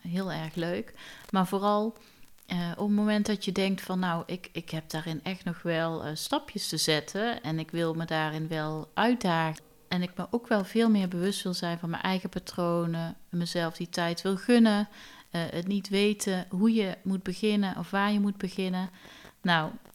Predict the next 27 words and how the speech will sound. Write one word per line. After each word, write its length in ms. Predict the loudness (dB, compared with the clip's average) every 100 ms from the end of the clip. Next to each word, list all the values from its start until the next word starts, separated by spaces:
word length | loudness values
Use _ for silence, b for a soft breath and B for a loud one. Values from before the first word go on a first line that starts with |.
| -10
eh, 160 | -6
volgende 580 | -4 2 2 4 2 2
week, 420 | 2 0 0 -6 -10
vijfentwintig 840 | -2 2 2 4 2 2 0 -2
oktober 640 | -6 -8 -4 0 -2 -4 -10
tot 180 | -10 -10
en 60 | -8
met 160 | -4
negenentwintig 800 | 0 4 6 6 6 2 -2 -4
oktober, 760 | -6 -4 0 0 0 -4 -6 B B B B
organiseer 840 | 0 2 2 0 0 0 0 -2 -4
ik 160 | -6 0
Moeder 560 | 6 8 8 4 0
Morning 580 | 0 2 2 2 0 0
Boost 400 | -2 -4 -6 -8
Challenge. 560 | -8 -8 -8 -10 -12 -16 B B B B
En 200 | -2 0
in 140 | 0 0
die 180 | 0 0
challenge 520 | 0 0 0 -4 -6
is 240 | -6 -6
dus, 300 | -6 -8 -10
eh, 140 | -8 -6 -4 -6 -8
staat 380 | -4 0 0 0
mijn 220 | -2 -2
ochtendroutine 880 | -6 -4 -6 -4 -8 -4 -2 -2 -4
centraal. 800 | -6 -4 -4 -4 -6 -6 -8 -10